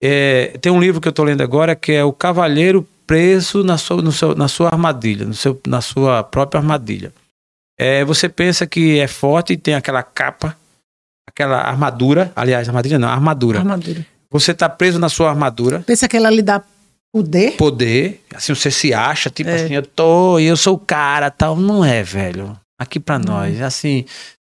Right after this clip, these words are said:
Speaker 1: sem, sem nenhum demérito a quem se acha fortão, mas em algum momento você vai parar pra rever.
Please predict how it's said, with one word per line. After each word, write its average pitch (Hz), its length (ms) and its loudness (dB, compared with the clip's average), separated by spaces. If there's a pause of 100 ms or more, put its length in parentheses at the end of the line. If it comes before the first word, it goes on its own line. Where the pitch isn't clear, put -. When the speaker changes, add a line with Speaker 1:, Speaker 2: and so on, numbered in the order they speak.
(140)
Speaker 1:
sem, 180 280 0
sem 175 180 2
nenhum 180 220 6
demérito 139 840 2
a 127 160 -2
quem 143 160 0
se 143 180 0
acha 131 220 0
fortão, 135 540 -2
mas 143 480 0 (340)
em 170 80 0
algum 175 180 2
momento 139 460 2
você 139 240 2
vai 135 140 0
parar 120 360 -2
pra 117 120 -6
rever. 110 540 -2